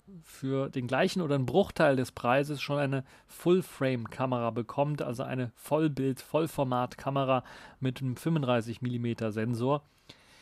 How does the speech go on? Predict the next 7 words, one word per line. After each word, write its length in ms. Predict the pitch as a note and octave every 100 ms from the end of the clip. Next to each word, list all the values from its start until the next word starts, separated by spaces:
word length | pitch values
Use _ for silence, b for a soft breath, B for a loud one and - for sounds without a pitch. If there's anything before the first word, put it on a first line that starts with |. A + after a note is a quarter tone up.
| b b -
der 420 | A#2+ B2 C3 C3 A#2+
deutlich 560 | G#2 C#3 E3 D3+ B2+
besseres, 720 | C3 A#2+ B2+ A#2+ A2+ - -
äh, 180 | C3+ A#2
Dynamic 500 | A2+ A2 A#2 A#2+ A2
Range 240 | A#2 A#2 A2+ -
hat, 500 | A2+ - - -